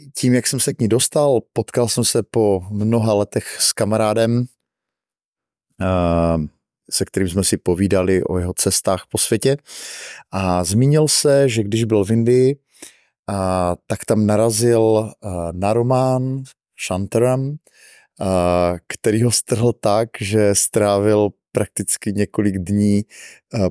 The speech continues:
ponořený do čtení, dokud jej prostě nedočetl. A jinými slovy říkal: „Hele,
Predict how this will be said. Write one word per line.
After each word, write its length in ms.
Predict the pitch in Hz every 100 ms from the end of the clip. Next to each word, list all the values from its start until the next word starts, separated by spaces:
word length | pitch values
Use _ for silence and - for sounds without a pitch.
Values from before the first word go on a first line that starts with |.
| -
ponořený 680 | - 104 104 98 104 98 95
do 180 | 87 107
čtení, 420 | - - 98 98
dokud 280 | 98 - 101
jej 120 | 92
prostě 360 | - 92 - 98
nedočetl. 640 | 95 87 82 - 80 78 - _ _ _ _ - - - - - _ -
A 760 | 92 90 85 85 82 85 85
jinými 340 | 101 127 135
slovy 720 | 127 - 131 139 135 127 123 -
říkal: 440 | 123 - 117 104
„Hele, 560 | 98 117 120 113 107